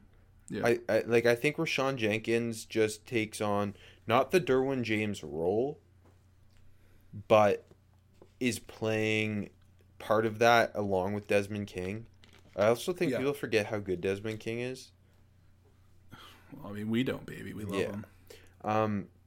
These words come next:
Speaker 2: so ul-, ul-, ultimately, in a, a year of uncertainties, there's just so much talent and depth on this roster. The question obviously comes down to figuring out the quarterback and the left tackle. I think those are truly the only things that I am worried about.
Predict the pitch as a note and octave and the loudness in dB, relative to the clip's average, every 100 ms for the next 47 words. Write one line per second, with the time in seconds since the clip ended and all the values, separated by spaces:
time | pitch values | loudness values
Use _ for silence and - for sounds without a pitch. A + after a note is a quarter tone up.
0 | - - D3+ G#2 D#3 - C#3+ D3 D3+ F3 | -18 2 6 8 8 8 6 6 4 0
1 | G3 G3 F#3+ F#3 D3+ B2+ - A#2 A2+ C#3 | -2 -2 2 2 4 2 4 2 4 4
2 | D3+ D#3+ D#3 A2+ A2 B2+ D3 D#3 C3 B2+ | 4 2 0 -2 -2 -4 -6 -6 -2 0
3 | C3 - F3+ - - A2 C#3 E3+ - - | 0 0 -4 -2 -2 -2 0 -4 -6 -18
4 | - - - G2+ G2 C3 - F#2+ - F#2 | -20 -16 -10 -4 -2 -4 -6 -10 -4 -4
5 | G2+ A#2 A2 A2 G#2+ F2+ F2+ G2+ - C#3+ | -2 -2 -2 -4 -6 -4 -4 -6 -6 -6
6 | C#3+ - - - - C3 A#2+ - A2+ G#2+ | -8 -16 -16 -12 0 4 4 4 2 2
7 | G#2+ G2 - G2 - G2 - F#2+ F#2+ - | -2 -6 -8 -8 -8 -6 -2 -2 -2 -6
8 | G2 - G#2+ G#2+ G#2 A2 - G2 F#2+ G2 | -8 -6 -6 -6 -6 -8 -4 -2 0 2
9 | F#2+ - - G2 F#2 F#2 F2+ - - - | 0 -2 -12 -8 -4 -2 -4 -8 -8 -4
10 | A#2+ B2 A#2 C#3+ F3 - - - - C3+ | 0 0 0 -4 -6 -14 -20 -8 0 2
11 | D3+ - - - B2 A#2 A#2 A2 G#2 G2+ | 2 -2 -8 -2 0 0 -2 -2 -2 0
12 | G2+ G2 F#2+ F#2+ F#2 E2 E2 F2 F2 F2 | -2 -4 -6 -4 -4 -4 -6 -4 -4 -6
13 | E2+ F2 E2+ E2+ E2 | -6 -6 -4 -4 -6